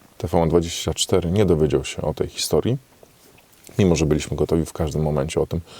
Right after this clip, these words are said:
mówić. Byliśmy na miejscu pod szpitalem w Sokółce, a z tego szpitala ten chłopak został później przewieziony do białostockiego szpitala. E, późnym popołudniem skończyłem swój dyżur, wróciłem do domu.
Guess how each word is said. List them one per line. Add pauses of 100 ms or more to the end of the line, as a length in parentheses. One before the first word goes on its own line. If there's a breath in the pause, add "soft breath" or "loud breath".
(360 loud breath)
mówić.
Byliśmy
na
miejscu
pod
szpitalem
w
Sokółce,
a
z
tego
szpitala
ten
chłopak
został
później (920 loud breath)
przewieziony
do (220 loud breath)
białostockiego
szpitala. (1300 loud breath)
E, (100)
późnym
popołudniem
skończyłem
swój
dyżur,
wróciłem
do
domu.